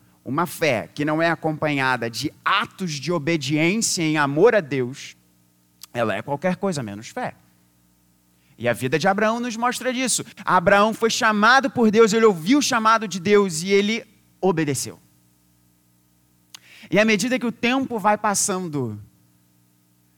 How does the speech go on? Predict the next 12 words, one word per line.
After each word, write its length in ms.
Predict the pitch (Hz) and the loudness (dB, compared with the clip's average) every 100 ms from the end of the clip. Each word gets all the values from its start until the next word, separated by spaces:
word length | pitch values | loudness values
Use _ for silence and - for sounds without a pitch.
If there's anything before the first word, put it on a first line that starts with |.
| _ _ _ | _ _ _
você 220 | 160 185 240 | -8 -4 -2
sabe 260 | - 240 | -2 -2
exatamente 500 | 226 233 240 208 208 | 0 0 0 -2 -4
o 40 | - | -6
que 60 | |
eu 20 | |
estou 180 | 175 175 | -8 -8
dizendo. 500 | 160 139 143 131 117 113 - _ _ _ _ _ _ _ _ _ _ | -6 -4 -4 -4 -8 -14 -20 _ _ _ _ _ _ _ _ _ _
É 100 | 202 | -4
difícil. 640 | 196 - 233 233 147 101 - - _ _ _ _ _ _ _ _ _ _ _ _ _ _ _ _ _ _ _ | -4 -6 -4 -4 -4 -8 -12 -18 _ _ _ _ _ _ _ _ _ _ _ _ _ _ _ _ _ _ _
É 120 | - | -2
duro. 500 | 180 247 277 214 107 | 2 4 6 4 0